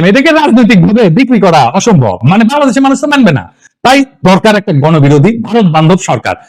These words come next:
যারা এই চুক্তিগুলো চুপচাপ করে ফেলবে এবং জনগণ কিছু জানাবে না। এই হলো পুরো কাহিনী। ভারত কেন বারবার বলে বাংলাদেশ আমাদের সবচেয়ে গুরুত্বপূর্ণ মিত্র? কারণ কৌশলগত দিক দিয়া বাংলাদেশ ছাড়া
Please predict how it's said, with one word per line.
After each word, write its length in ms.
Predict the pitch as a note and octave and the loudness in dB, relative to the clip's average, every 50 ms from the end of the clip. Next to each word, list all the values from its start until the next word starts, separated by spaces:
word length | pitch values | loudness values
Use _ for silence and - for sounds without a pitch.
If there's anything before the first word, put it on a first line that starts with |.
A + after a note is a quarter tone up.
| _ - | _ 0
যারা 140 | D#3 G3+ B3 C4 | 0 2 2 2
এই 40 | B3 - | 0 0
চুক্তিগুলো 360 | D#4 - - C4 A3+ A#3 A#3+ A#3+ - | -4 -4 -2 0 0 0 0 -2 -4
চুপচাপ 260 | C#4 - - A#3+ - - | -8 -12 -12 -12 -10 -6
করে 120 | A#3+ G3+ E3+ | -4 -2 0
ফেলবে 160 | F3 D3+ B2+ C#3 C#3 | 0 0 0 0 0
এবং 80 | D#3+ E3 D3+ | 0 0 0
জনগণ 260 | F#3+ F#3+ F#3+ F#3+ F#3 F3 E3+ - | 0 2 2 2 0 0 -2 -4
কিছু 160 | F3+ - - D#3+ C#3+ | -6 -4 -2 -2 0
জানাবে 240 | C#3 C3 G#2+ G2+ F2 | 0 0 -2 -4 -6
না। 60 | - - _ _ _ _ _ _ - | -8 -12 _ _ _ _ _ _ -4
এই 140 | A#3 B3+ C4+ G#3 | 0 2 2 2
হলো 160 | A3+ A#3+ B3 G3+ - | 2 2 0 0 0
পুরো 140 | A3 F#3 C#3 - | -2 -4 -4 -6
কাহিনী। 300 | - A#2 F2+ G2+ G2+ F2+ F#2 - - - - _ - G#2 | -8 -6 -4 -2 -2 -4 -6 -10 -16 -20 -10 _ -6 -4
ভারত 240 | - D#3+ G#3 A3+ G#3+ - - | -2 0 0 0 0 0 0
কেন 120 | A3+ G3 D#3 C#3 | 0 2 2 2
বারবার 220 | E3+ F3+ F#3+ F3+ D3 | 2 2 2 2 2
বলে 120 | C#3+ C3 A#2+ A#2 B2+ | 2 2 0 0 0
বাংলাদেশ 280 | D#3 D#3+ D3 C#3 D3 C#3+ D#3+ | 0 0 0 0 0 0 0
আমাদের 160 | D3 D3 D3 - - | 0 -2 -2 -4 -6
সবচেয়ে 240 | G#3+ - - F#3 D#3 | -8 -6 -4 -2 0
গুরুত্বপূর্ণ 400 | E3 D#3+ C#3+ - B2+ C3 C3+ C3 C3 B2+ | 0 0 0 -2 -2 0 0 2 2 0
মিত্র? 180 | A#2 - - - - - _ _ _ - | -2 -2 -6 -8 -10 -10 _ _ _ -2
কারণ 160 | A3 A#3 A3+ F#3+ - | 0 2 2 0 0
কৌশলগত 420 | A#3+ A#3 - D#4 D#4 D4 D4+ - C#4+ G#3+ F#3 | -2 -2 -2 0 0 0 0 0 2 2 2
দিক 100 | A3 F3+ D#3 E3 | 2 2 2 2
দিয়া 140 | D#3+ A#2+ G#2 - - _ _ - C3+ G#3 | 2 0 0 -2 -6 _ _ -4 -2 0
বাংলাদেশ 300 | A#3 B3+ C4 A3+ A#3+ - - | 0 2 2 2 0 0 0
ছাড়া 160 | A3+ F#3 | 0 0